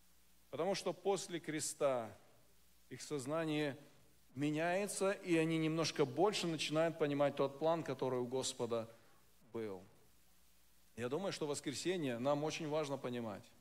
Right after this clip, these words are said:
насколько великую роль сыграла смерть и воскресение Иисуса Христа на судьбу учеников. Если бы не воскресение Иисуса Христа, если бы не воскресение Иисуса Христа, я думаю, что служение учеников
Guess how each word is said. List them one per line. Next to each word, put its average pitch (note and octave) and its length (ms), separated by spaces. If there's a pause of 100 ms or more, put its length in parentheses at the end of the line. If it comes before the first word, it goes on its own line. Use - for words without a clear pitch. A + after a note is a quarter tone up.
(520)
насколько D#3+ 600
великую F3 540
роль C#3+ 280
сыграла D3 480
смерть D#3 640 (420)
и D#3+ 100
воскресение C#3 640
Иисуса D3 320
Христа C#3 440
на C3+ 300
судьбу A#2 460
учеников. G#2+ 580 (960)
Если D#3+ 300
бы F3 100
не F3 100
воскресение D3+ 600
Иисуса A2 380
Христа, G#2 480 (1120)
если E3+ 280
бы D#3+ 120
не D3+ 80
воскресение D3 600
Иисуса D3 300
Христа, E3+ 460
я C#3 140
думаю, D#3+ 300
что D#3 380
служение C#3+ 840
учеников C3+ 640